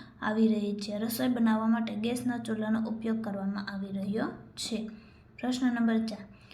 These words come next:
યોગ્ય રીતે વર્ગીકરણ કરો, જેના ગુણ પાંચ. જોઈએ કુંભાર, તો તેની પાસે ચાકડો અને ટપલું. મોચી, તો એરણ અને હથોડી. દરજી પાસે સોય અને કાતર. ડૉક્ટર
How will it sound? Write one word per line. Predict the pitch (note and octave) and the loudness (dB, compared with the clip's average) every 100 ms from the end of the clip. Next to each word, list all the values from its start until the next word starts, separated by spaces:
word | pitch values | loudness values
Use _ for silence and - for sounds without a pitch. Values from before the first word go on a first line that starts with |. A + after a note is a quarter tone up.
| - A3+ | -2 0
યોગ્ય | A3 C4+ B3+ C4+ C4+ | 4 6 6 4 2
રીતે | B3 A3+ A3+ | 2 2 2
વર્ગીકરણ | A3 G#3+ G#3 G#3 G#3 G3+ | 2 2 0 -2 -2 -2
કરો, | G3+ A#3+ B3 | 0 0 0
જેના | A3+ G#3+ G3+ | 0 0 0
ગુણ | G#3 A3 | -2 -2
પાંચ. | A3+ G#3+ F#3+ F#3+ | -2 -4 -4 -2
જોઈએ | A3+ G#3+ | 2 2
કુંભાર, | G3+ - B3 A3+ F#3+ - - | 0 4 6 6 4 -2 -8
તો | G3 | -6
તેની | G3 G#3+ | -4 -4
પાસે | - G#3 - | -4 -6 -6
ચાકડો | A3 A#3+ A#3+ B3 B3 | -4 -2 -2 -2 0
અને | A3+ G3+ A3 | 0 0 -2
ટપલું. | - A3+ G#3+ E3+ - - - - - - | -2 -4 -4 -6 -10 -14 -20 -20 -18 -2
મોચી, | A#3+ B3 B3+ A3+ G3+ | 4 6 6 4 -2
તો | G3 G3 - | -4 -6 -4
એરણ | A#3 A#3+ B3+ A#3 | -2 0 2 4
અને | G3+ G#3+ A#3+ - | 2 0 -2 -2
હથોડી. | A3 - F#3+ - - - G#3+ | -2 -2 -4 -6 -12 -6 -2
દરજી | B3 A3+ B3+ A3 | 0 0 0 0
પાસે | A3 - G#3 | -4 -8 -12
સોય | - - B3+ A#3+ | -10 -2 0 0
અને | G3 F#3+ - | 0 -4 -2
કાતર. | G#3+ A3 A3+ A3+ - - - - - | 0 0 0 -2 -4 -12 -18 -10 2
ડૉક્ટર | B3+ C4+ - G#3 | 4 4 0 -4